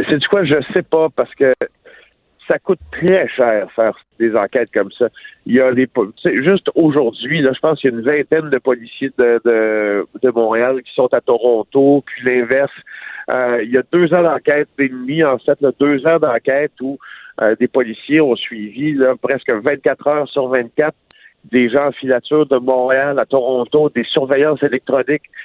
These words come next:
des surveillances physiques, de l'écoute électronique, euh, puis là, tu t'en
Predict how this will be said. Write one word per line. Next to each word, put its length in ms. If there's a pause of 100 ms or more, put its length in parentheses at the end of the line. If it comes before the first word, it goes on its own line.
(140)
des 120
surveillances 560 (140)
physiques, 360 (300)
de 120
l'écoute 480
électronique, 760 (380)
euh, 880 (140)
puis 120
là, 200
tu 120
t'en 220